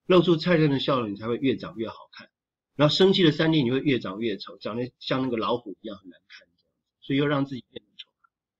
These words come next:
所以入世的生活里面要有出世的心态，那个角色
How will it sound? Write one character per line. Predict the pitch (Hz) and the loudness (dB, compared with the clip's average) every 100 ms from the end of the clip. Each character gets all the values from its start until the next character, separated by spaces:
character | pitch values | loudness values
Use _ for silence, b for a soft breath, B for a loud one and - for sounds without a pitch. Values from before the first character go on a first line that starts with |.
| _ _ _ _ _ | _ _ _ _ _
所 | 135 | 4
以 | 131 107 - _ _ _ _ _ _ | 4 2 -10 _ _ _ _ _ _
入 | 190 294 277 151 | 0 6 6 6
世 | - - 175 131 | 2 0 2 2
的 | 117 | 2
生 | 113 - 151 147 | 0 2 2 2
活 | 113 107 | -4 -8
里 | 98 87 | -10 -10
面 | 123 117 98 _ _ _ _ _ | -6 -6 -8 _ _ _ _ _
要 | 165 156 | 2 4
有 | 120 107 | 4 -2
出 | - - 190 190 190 | -6 -8 -6 -4 -2
世 | - - 143 | 0 0 -2
的 | 110 | -6
心 | 98 - 117 117 | -12 -12 -10 -10
态， | - 117 104 _ _ _ _ _ _ _ _ _ _ _ | -12 -18 -18 _ _ _ _ _ _ _ _ _ _ _
那 | - | 2
个 | 139 120 | 2 0
角 | - 117 - | -4 -10 -12
色 | - 170 147 | -4 -2 -2